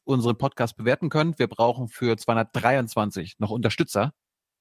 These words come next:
De-, das wirst du ab dem ersten Euro. Äh, wir brauchen Produzenten. Das wirst du ab zweiundvierzig Euro.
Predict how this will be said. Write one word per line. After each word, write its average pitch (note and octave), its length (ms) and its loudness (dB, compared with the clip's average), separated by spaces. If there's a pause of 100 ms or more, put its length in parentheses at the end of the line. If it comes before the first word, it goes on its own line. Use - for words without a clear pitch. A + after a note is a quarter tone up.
De-, - 140 -6
das G#2+ 200 -4
wirst A2+ 180 0
du B2+ 120 -6
ab - 180 2
dem C#3 160 2
ersten B2 300 -2
Euro. G#2 400 2 (440)
Äh, G#2+ 300 0
wir G#2+ 80 0
brauchen G2+ 380 0
Produzenten. B2 680 0 (200)
Das G#2 220 -2
wirst A2+ 200 0
du A#2+ 120 -2
ab - 200 -4
zweiundvierzig C#3 560 -2
Euro. G#2+ 340 0